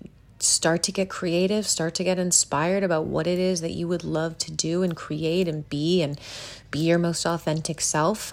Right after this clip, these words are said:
Um, our workshop is up on the site. I hope many of you join it. It is going to be awesome, and it really is going to be setting the foundation for us as creators,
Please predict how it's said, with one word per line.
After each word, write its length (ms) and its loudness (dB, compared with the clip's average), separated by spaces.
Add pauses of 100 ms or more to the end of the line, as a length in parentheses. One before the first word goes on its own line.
Um, 560 0 (120)
our 120 4
workshop 500 2
is 120 -2
up 140 0
on 100 -2
the 80 0
site. 480 2
I 640 0
hope 320 -2
many 320 0
of 100 -2
you 140 -2
join 340 0
it. 300 0
It 240 -4
is 160 -4
going 320 -2
to 100 -2
be 200 -2
awesome, 560 0 (540)
and 420 2
it 140 2
really 360 2
is 180 2
going 300 -2
to 160 -2
be 220 -2
setting 440 0
the 80 -2
foundation 680 0
for 240 -4
us 220 -2
as 180 -2
creators, 840 0